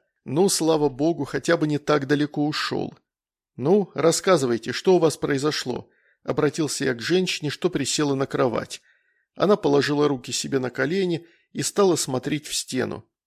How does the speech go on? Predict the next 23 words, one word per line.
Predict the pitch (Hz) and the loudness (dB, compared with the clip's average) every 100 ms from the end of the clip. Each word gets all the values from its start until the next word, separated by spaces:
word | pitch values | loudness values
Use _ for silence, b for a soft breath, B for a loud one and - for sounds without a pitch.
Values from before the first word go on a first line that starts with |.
| _ _ _ _ _ | _ _ _ _ _
"Это | 180 180 | -4 -2
касается | 180 175 196 180 175 180 | 0 0 2 2 2 0
отца | 175 - 202 180 | 0 0 2 2
Ивана", | 143 123 113 113 b b b _ | 2 0 -2 -6 b b b _
сходу | - - 165 139 | -8 -4 -2 -2
выдала | 135 131 131 | 0 0 0
женщина. | 127 131 110 - 131 120 _ _ _ _ _ _ | 2 0 0 -4 -6 -10 _ _ _ _ _ _
Думала, | 113 143 175 175 | -2 0 4 4
она | 170 170 | 2 2
еще | 160 - | 0 -4
долго | 147 160 175 156 | 0 0 0 -2
будет | 151 151 147 | -2 -4 -4
ходить | - 156 156 - | -4 -4 -6 -4
вокруг | 151 160 156 | -2 -2 -4
да | 143 160 | 0 2
около. | 135 110 - 50 - _ _ _ | 2 -2 -6 -6 -10 _ _ _
"Отца, | - 117 - - 196 147 b b b _ | -10 -8 -4 2 2 2 b b b _
которого, | - - 185 175 156 | -12 0 2 2 0
как | 170 175 175 | 0 -2 -2
вы | |
говорили, | 147 139 139 147 180 | 0 2 2 0 0
убила | 160 147 160 160 | 0 0 2 2
молнией". | 165 202 180 117 117 113 | 4 4 2 0 -6 -8